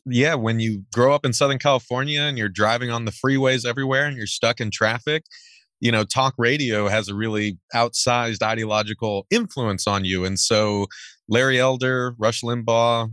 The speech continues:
uh, my mom listened to Doctor Laura Schlesinger,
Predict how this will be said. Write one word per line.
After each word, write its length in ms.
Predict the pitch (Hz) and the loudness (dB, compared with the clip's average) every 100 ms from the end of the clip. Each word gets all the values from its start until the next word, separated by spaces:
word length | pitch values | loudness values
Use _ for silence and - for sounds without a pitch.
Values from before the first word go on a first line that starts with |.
| - | -6
uh, 180 | 123 113 | -2 0
my 140 | 104 | 0
mom 300 | 104 107 120 | 0 0 0
listened 340 | 117 110 117 107 | -2 -4 -4 -6
to 80 | 98 | -2
Doctor 320 | 101 101 104 | -2 -2 -2
Laura 280 | 98 101 95 | 0 0 0
Schlesinger, 680 | - 127 127 135 127 127 | 0 0 -2 -4 -2 -2